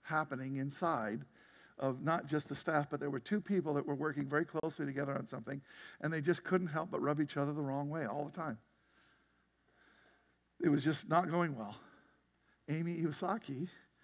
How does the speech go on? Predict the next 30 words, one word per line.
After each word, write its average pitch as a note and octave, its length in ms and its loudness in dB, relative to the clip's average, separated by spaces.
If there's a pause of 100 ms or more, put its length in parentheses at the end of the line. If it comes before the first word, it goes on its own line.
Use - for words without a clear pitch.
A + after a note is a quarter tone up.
(240)
was C#3+ 160 2
doing D#3 240 0
some C#3+ 180 -2
research E3 440 2
on C#3+ 140 -2
what E3 140 2
happens D3+ 440 -2
when C#3 100 -4
people D3 260 -2
are C#3+ 60 0
communicating C#3+ 680 -2
that C3+ 100 -6
disagree D3 320 -4
with F3 140 4
one A#2+ 200 -6
another. A#2 320 -8 (640)
And B2+ 120 -4
what B2+ 140 0
happens C#3 440 2
is, C#3 220 0 (380)
this C#3+ 200 2
research D3+ 420 4
points C#3 300 -2
out, C#3 240 0 (280)
is C#3 220 0
the C#3+ 80 2
way D#3 160 4
that D3+ 140 0
we D3 160 4
automatically, D3 840 2